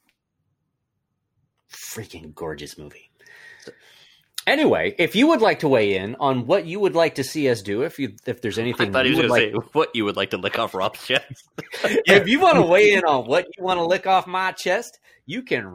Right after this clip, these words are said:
Speaker 1: reach out to us at the Give Me Five Pod, or is, wait, is it the Give Me Five Podcast? No, at give me five podcast at gmail dot com. You can find us on Facebook by searching for The Give Me Five Podcast.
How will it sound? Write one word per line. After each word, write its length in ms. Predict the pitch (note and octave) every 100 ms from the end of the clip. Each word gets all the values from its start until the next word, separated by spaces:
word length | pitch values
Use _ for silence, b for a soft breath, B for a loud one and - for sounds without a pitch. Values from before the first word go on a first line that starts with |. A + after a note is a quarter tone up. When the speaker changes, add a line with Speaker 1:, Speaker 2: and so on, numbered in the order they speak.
| E2+
Speaker 1:
reach 380 | A2+ F#3+ - D#3+
out 280 | D#3+ E3 -
to 160 | A2+ A2
us 220 | D#3 - _
at 260 | A2 G2+ - _ _
the 120 | G#2
Give 260 | E2+ A2 D#3+
Me 160 | F3 D#3
Five 380 | D3 C#3+ C#3
Pod, 200 | D#3 D3+ -
or 160 | A2 -
is, 140 | A2 G#2+
wait, 240 | G2+ D#2
is 160 | F2 F2
it 200 | F2+ E2
the 140 | G2
Give 160 | C3+ D#3
Me 100 | E3+
Five 220 | - F3+ -
Podcast? 380 | F3+ F3 E3+ A#2+
No, 260 | A#2 E2+ _ _ _ _ _ _ -
at 260 | A2+ - - A#2
give 200 | E3+ G#3+
me 100 | G#3
five 300 | G3+ F#3 -
podcast 600 | G3 A3+ - F2+ G2 -
at 120 | E2+
gmail 340 | G#2+ A#2 A2+ G2+
dot 220 | F#2 -
com. 400 | C#3+ C#3 F2+ A#2
You 120 | A#2 A#2
can 200 | A2+ -
find 240 | E3+ F#3+
us 100 | D#3
on 160 | C#3+ A#2+
Facebook 540 | G#3 B3 - F#2 -
by 80 | F#2+
searching 520 | - B3 D4 B2 F#2+
for 240 | - G#2 F2+
The 240 | E2+ F#2
Give 240 | E2 F2+ F2
Me 120 | D#2+
Five 300 | F2 D#2+ -
Podcast. 460 | D#2+ D2+ G2+ C#3+